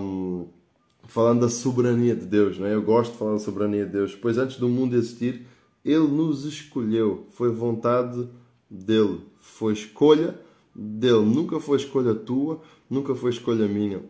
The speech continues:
Então trata-se de uma iniciativa de Deus. O, o tema é para muitos um mistério, mas eu aqui, ah, a gente não, não entra em brigas. Eu mesmo não entro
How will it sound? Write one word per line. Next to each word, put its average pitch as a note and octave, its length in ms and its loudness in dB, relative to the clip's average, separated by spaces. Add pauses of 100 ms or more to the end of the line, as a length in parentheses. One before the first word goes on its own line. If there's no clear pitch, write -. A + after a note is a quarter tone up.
(680)
Então B2 240 -2
trata-se B2+ 400 0
de A#2+ 100 0
uma C3 180 4
iniciativa B2 580 -2
de A2+ 300 -2
Deus. A#2 400 4
O, A2 320 -8
o A2 40 -6
tema D#3 480 2
é - 80 0
para D3 200 2
muitos D3+ 260 0
um D3 60 0
mistério, C3 840 0 (720)
mas A2+ 340 2
eu C3+ 180 4
aqui, B2+ 380 -2 (160)
ah, G#2+ 360 0
a G#2+ 40 2
gente A#2+ 320 -2
não, B2+ 220 2 (260)
não B2 300 2
entra C3+ 280 2
em A#2 80 0
brigas. A#2+ 520 0
Eu D3 160 4
mesmo B2+ 300 0
não A#2+ 160 -2
entro A#2 340 -2